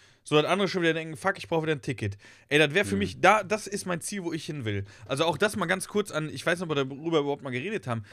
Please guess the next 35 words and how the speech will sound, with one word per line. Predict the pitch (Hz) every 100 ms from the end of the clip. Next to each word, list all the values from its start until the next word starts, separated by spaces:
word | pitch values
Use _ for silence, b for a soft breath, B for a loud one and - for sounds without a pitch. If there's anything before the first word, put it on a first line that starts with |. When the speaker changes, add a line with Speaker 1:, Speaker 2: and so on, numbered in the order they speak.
| B B
Speaker 1:
Was | 143 175
ist | 190
so | 170
das | 156 -
Ziel | - 214 208
als | 170 -
Comedian? | 160 170 196 143
Wo | 160
will | 170
man | 165 151
hin? | 175 185
Ist, | 139 165 -
ist, | 160 - -
meint | 147 160 202
man | 170
immer, | 160 175 175 - B B
wir | 156
Comedians | - 147 185 180 -
wollen, | 139 151 156 151
ähm, | 131 135 131 127 - B B
in | 135
die | 135
Lanxess | 147 214 - 226 160
Arena. | 127 117 110
Nein, | 113 185 220 127
wir | 127
wollen | 165 190
Podcast | - 226 - 214 202
und | 185
dabei | 175 170
Bier | 165 196
trinken. | 143 117 107 110 147 B B
Nein, | 139 151 120
äh. | 117 139 - -
<laughs> | 185 - 247 202 - - 330 - 196